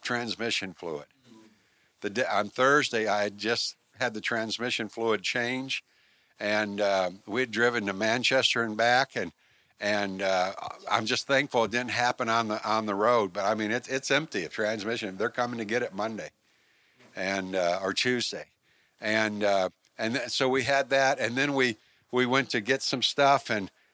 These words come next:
and we stopped at Muya's Burgers, and, uh, first time we've ever eaten in at Muya's Burger, and I'm looking at the bill, and somehow I left them, the bill was twenty-one dollars, and I left them a three hundred and seventy-nine dollar and twenty-three cent tip.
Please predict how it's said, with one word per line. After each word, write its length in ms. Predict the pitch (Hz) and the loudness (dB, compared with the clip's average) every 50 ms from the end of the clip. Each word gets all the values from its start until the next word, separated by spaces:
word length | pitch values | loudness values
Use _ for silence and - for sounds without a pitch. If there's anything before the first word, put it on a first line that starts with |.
| _ _ - | _ _ -4
and 160 | 104 107 104 | -2 0 0
we 100 | 110 107 | 0 0
stopped 460 | - - - 139 127 127 123 - - | 0 0 2 2 2 2 2 0 -2
at 180 | 113 92 - 98 | -4 -4 -4 -6
Muya's 960 | 90 113 135 147 143 139 135 127 127 123 123 123 123 117 117 117 110 - - _ | -2 2 4 4 4 4 4 4 6 6 6 6 6 4 2 0 -4 -10 -14 _
Burgers, 680 | - 117 110 117 127 131 120 135 131 131 135 131 - - _ _ _ _ _ _ _ _ _ - | -8 2 6 6 6 6 6 2 2 2 2 0 -2 -6 _ _ _ _ _ _ _ _ _ -4
and, 340 | 110 107 113 113 113 110 | -2 0 0 0 0 -2
uh, 200 | 117 113 117 131 | 0 2 2 2
first 280 | - - 147 156 143 - | 2 4 2 2 2 2
time 160 | 156 151 143 | 0 0 0
we've 180 | 135 123 113 113 | 0 0 2 4
ever 280 | 131 135 127 123 120 | 4 4 4 2 0
eaten 180 | 127 143 - 123 | -2 -2 -2 -2
in 160 | 117 123 123 | -2 0 0
at 140 | 120 117 120 | 0 -2 0
Muya's 500 | 117 123 131 131 131 120 117 113 117 107 | 0 2 2 2 4 4 4 4 4 2
Burger, 400 | 107 117 120 123 127 117 123 120 | 2 4 4 4 4 4 2 0
and 140 | 113 107 104 | 2 2 0
I'm 100 | 104 107 | 0 4
looking 320 | 120 135 139 - 135 120 | 4 2 2 2 0 -2
at 140 | 113 - - | -2 -2 -2
the 80 | 113 107 | -2 0
bill, 380 | 107 127 123 123 123 120 - _ _ _ _ _ _ _ _ - | 2 4 6 6 6 4 2 _ _ _ _ _ _ _ _ -6
and 180 | 117 117 113 - | -4 -4 -2 0
somehow 600 | - 160 170 170 151 123 139 131 120 117 117 - | 2 4 4 2 2 0 4 6 6 6 6 6
I 220 | - 110 123 139 143 | 4 4 6 6 6
left 400 | 139 135 131 135 139 135 - - | 6 6 8 6 6 6 2 -4
them, 160 | 139 131 110 | -6 -2 0
the 80 | 113 110 | -2 0
bill 300 | 110 127 143 147 147 139 | 2 4 4 6 6 4
was 120 | 127 - | 2 2
twenty-one 560 | - - 127 135 139 139 135 131 131 131 127 | -2 -2 -2 -2 0 0 0 0 0 0 0
dollars, 440 | 127 127 127 131 131 139 135 123 113 | 2 4 6 6 6 6 4 2 0
and 120 | 120 113 | -2 0
I 140 | 117 120 127 | 2 2 4
left 280 | 127 127 123 123 - - | 4 4 4 4 2 0
them 200 | 135 127 120 113 | -2 -2 0 0
a 60 | 98 | -2
three 500 | - - - 123 123 131 139 139 139 120 - _ _ _ _ _ | -2 -4 -4 0 0 2 2 0 -2 -6 -10 _ _ _ _ _
hundred 320 | - 131 139 135 139 131 | -4 -2 2 2 2 2
and 120 | 110 101 98 | 0 -4 -4
seventy-nine 640 | - - 123 123 127 127 127 123 123 120 120 123 120 | 0 2 2 2 2 0 -2 0 0 0 2 2 2
dollar 280 | 123 120 123 127 120 | 4 6 6 6 4
and 120 | 113 101 90 | 2 0 -4
twenty-three 520 | - 120 123 123 120 - - 123 120 110 | -2 -2 0 0 -2 -4 -2 -2 -2 -2
cent 320 | - - 123 113 113 - | 0 0 -2 -2 -2 -6
tip. 260 | - - 120 101 87 | -4 -2 0 0 0